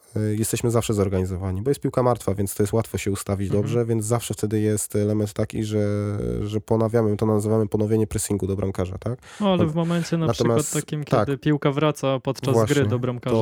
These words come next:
Speaker 1: To wtedy decyzję stricte często, no wiadomo, e, podejmuje ten zawodnik, który, który skraca odległość, e, czyli biegnie do bramkarza, tak?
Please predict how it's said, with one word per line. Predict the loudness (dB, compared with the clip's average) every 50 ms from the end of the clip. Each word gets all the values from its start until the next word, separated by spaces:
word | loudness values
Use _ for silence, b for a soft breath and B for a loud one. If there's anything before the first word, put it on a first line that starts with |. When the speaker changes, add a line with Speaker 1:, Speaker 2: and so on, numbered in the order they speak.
| 4 4
Speaker 1:
To | 2
wtedy | 0 -2 2 2 2 4 4 2 2
decyzję | 4 2 2 2 0 0 0 2 2 4 4 4 4 2
stricte | 0 -2 -4 -4 -6 -4 0 0 0 2
często, | 2 0 0 0 2 2 2 2 2 2 0 -2 -4 -6 -4
no | -4 0 2
wiadomo, | 2 4 4 4 4 4 2 0 0 -2 -2 -2 -2 -2 -2 -2
e, |
podejmuje | -2 0 2 2 4 4 4 4 4 4
ten | 2 2 2
zawodnik, | 2 2 2 2 0 0 0 -4 -4
który, | -2 0 2 2 2 0
który | 0 -2 -2 -2
skraca | -2 0 2 2 2 4 2 2
odległość, | 4 4 2 2 0 -4 -6 -4 -4
e, | -2 -2 0 0 0 -2 -2
czyli | -2 -2 0 0
biegnie | 2 2 2 2
do | 2 2
bramkarza, | 2 0 0 2 0 0 0 -2 -4 -4 -4 -4
tak? | -4 -4 -2 -2